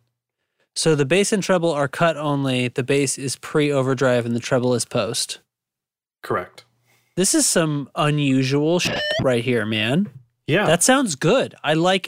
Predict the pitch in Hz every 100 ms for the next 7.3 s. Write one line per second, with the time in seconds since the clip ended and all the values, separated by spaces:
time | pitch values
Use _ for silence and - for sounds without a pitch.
0 | - 170 170 196 240 254 233 190 170 185
1 | 190 196 208 226 _ _ _ 180 180 233
2 | 160 139 147 185 214 269 294 269 _ _
3 | _ _ _ - 165 165 160 165 170 160
4 | 185 202 _ - 151 170 190 180 - 175
5 | 185 214 196 - 208 208 214 - 151 127
6 | 170 185 180 170 151 139 135 139 135 123
7 | - -